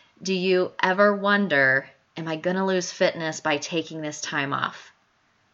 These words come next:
So I have been there in the past where I either had to take some time off from an injury or for some other reason, whether it was a few days, a week, a couple weeks, and you wonder, "Oh my goodness, am I going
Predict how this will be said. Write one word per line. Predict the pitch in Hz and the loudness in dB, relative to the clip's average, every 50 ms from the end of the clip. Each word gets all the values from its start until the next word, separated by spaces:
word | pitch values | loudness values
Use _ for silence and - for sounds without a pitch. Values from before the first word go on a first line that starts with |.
| _ _ _ _ _ - | _ _ _ _ _ -18
So | - - 185 170 160 156 156 156 151 - - - - _ _ - | -8 -2 0 4 6 6 6 6 4 2 -2 -6 -16 _ _ 8
I | 165 175 180 | 8 8 8
have | 180 170 156 - | 8 2 -4 -4
been | 151 127 123 | -6 -6 -6
there | - - - - - | -6 -8 -8 -8 -8
in | 147 | -8
the | 139 135 | -10 -6
past | - - - - - - - - - - _ | -2 0 0 0 0 -4 -10 -14 -16 -16 _
where | - 170 160 151 151 151 147 143 - | -2 2 2 4 6 6 6 4 4
I | - 147 151 | 2 0 0
either | 156 147 151 151 | 0 -2 -2 -2
had | 147 160 160 151 151 | -2 -2 -4 -4 -4
to | 170 - | -6 -8
take | 175 - - | -8 -8 -8
some | - - 143 | -8 -10 -10
time | - - 165 156 151 151 | -10 -8 -8 -6 -4 -2
off | 147 143 - - | -4 -4 -4 -4
from | 160 139 139 | -6 -6 -6
an | 143 | -6
injury | - - 208 208 202 190 190 185 185 180 175 175 175 175 175 - - - - - _ - | -4 -2 -2 0 0 0 0 0 0 2 2 0 -2 -2 -6 -12 -20 -20 -20 -20 _ -6
or | - 160 156 151 147 143 143 143 | -2 0 2 2 4 4 2 0
for | - - 151 143 | 0 0 0 0
some | 143 - - 190 190 196 | 0 0 2 2 2 4
other | 143 156 175 175 170 160 | 4 2 4 2 2 0
reason, | 156 160 160 151 143 139 139 135 139 | 0 0 0 0 -2 -2 -4 -4 -2
whether | 139 143 139 139 139 139 | -2 -2 0 0 0 0
it | 139 - 135 | 0 -2 -2
was | 143 139 135 135 131 113 - - | -6 -6 -6 -6 -8 -8 -10 -14
a | - | -16
few | - - 143 123 131 | -12 -10 -10 -10 -4
days, | - 226 220 220 208 202 202 190 160 | -2 2 4 4 4 4 4 2 0
a | 143 | -2
week, | 143 170 214 220 208 208 202 - | -2 0 0 2 2 2 0 -2
a | 147 - | -4 -6
couple | - 214 214 214 220 208 | -2 -4 -2 0 0 0
weeks, | 196 190 185 180 180 - - - - _ - - - - - - | 2 2 2 2 0 -4 -12 -16 -18 _ -20 -20 -20 -20 -14 -8
and | - 165 165 160 160 160 165 | -4 -2 -2 -2 -2 -2 -4
you | 170 | -4
wonder, | 175 208 233 262 247 208 170 160 156 151 147 - | -2 0 0 0 2 4 4 4 4 4 2 0
"Oh | 160 147 | -4 -6
my | 151 160 | -6 -6
goodness, | 190 247 240 208 156 139 139 - - 160 | -4 -2 -2 -2 -2 -2 -4 -4 -8 -8
am | 147 147 | -6 -4
I | 147 147 | -4 -4
going | 151 160 156 156 156 160 | -4 -4 -4 -4 -4 -4